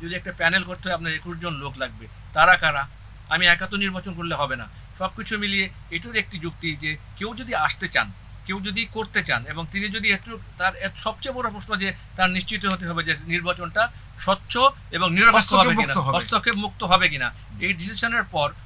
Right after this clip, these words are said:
Speaker 1: উনি একটু সময় দেওয়ার প্রয়োজন। সেই সূত্রেই হয়তো বলছে, এটা হলো দুটি দিক। এই দুটি দিকের উপর আসলে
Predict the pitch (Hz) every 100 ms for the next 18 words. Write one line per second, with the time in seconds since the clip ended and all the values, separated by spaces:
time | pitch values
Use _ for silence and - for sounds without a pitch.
0 | - 175 180 196 180 170 170 160 156 139
1 | 143 139 135 185 208 226 208 240 214 208
2 | 202 - - - 156 165 170 180 180 190
3 | 208 202 170 160 139 120 - - - -
4 | 190 220 233 247 254 247 240 208 214 220